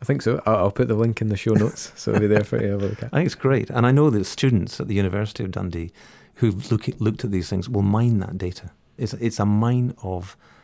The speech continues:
Speaker 2: fabulous community intelligence from thousands of people across the city about the things they love about it.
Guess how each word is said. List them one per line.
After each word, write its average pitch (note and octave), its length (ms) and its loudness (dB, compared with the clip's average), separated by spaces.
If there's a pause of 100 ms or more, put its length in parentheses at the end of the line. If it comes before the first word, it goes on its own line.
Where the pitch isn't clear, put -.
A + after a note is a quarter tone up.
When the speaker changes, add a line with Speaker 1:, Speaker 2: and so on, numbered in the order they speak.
(180)
Speaker 2:
fabulous G2 840 -4 (800)
community G2+ 460 0
intelligence F2 640 -8 (500)
from F#2 320 -8
thousands G2 440 -2
of - 100 -12
people - 200 -10
across - 300 -10
the - 80 -10
city - 340 -14 (420)
about F#2 200 -6
the G2+ 60 -10
things F#2 300 -6
they F2 80 -8
love F2+ 200 -8
about F2+ 340 -8
it. - 100 -12